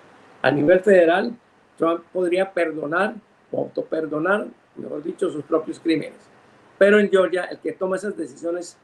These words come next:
es un cuerpo colegiado que simpatiza poco con el personaje. Tampoco puede echar mano al recurso de nombrar un fiscal comodín para absolverlo, ya que los fiscales de Georgia carecen de este privilegio.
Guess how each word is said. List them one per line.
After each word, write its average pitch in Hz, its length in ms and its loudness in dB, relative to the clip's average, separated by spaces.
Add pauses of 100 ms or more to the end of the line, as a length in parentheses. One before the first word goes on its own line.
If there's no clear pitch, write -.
(140)
es - 100 -14
un 190 120 -2
cuerpo 208 380 0
colegiado 175 580 0 (480)
que 135 80 -10
simpatiza 160 540 -4
poco 165 240 -4
con 147 120 -6
el - 60 -8
personaje. - 420 -8 (640)
Tampoco 190 520 2
puede 208 200 2
echar 196 240 0
mano 190 220 0
al 190 60 -2
recurso 165 400 -6
de 175 80 -2
nombrar 160 240 -4
un 175 80 -8
fiscal 175 440 -4
comodín 165 520 -2 (320)
para 139 140 -4
absolverlo, - 540 -2 (520)
ya 156 200 2
que 170 80 0
los 160 160 0
fiscales 165 400 0
de 151 100 -2
Georgia 151 360 0
carecen 151 460 -6
de 147 60 -6
este 160 180 -12
privilegio. - 480 -4